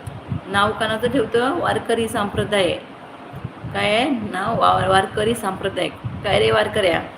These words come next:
हां, खरी तुळशीची माळ घातलीस का रे गळ्यात? का खोटं आलेस घालून मालकरी झालायस? हां,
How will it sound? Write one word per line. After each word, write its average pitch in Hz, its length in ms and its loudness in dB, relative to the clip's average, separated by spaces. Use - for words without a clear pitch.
हां, 226 500 0
खरी 226 160 6
तुळशीची 240 420 0
माळ 226 180 2
घातलीस 220 380 0
का 208 80 2
रे 214 120 2
गळ्यात? 214 280 4
का 214 120 -4
खोटं 254 240 6
आलेस 214 300 2
घालून 208 260 6
मालकरी 202 380 2
झालायस? 185 460 4
हां, 240 260 2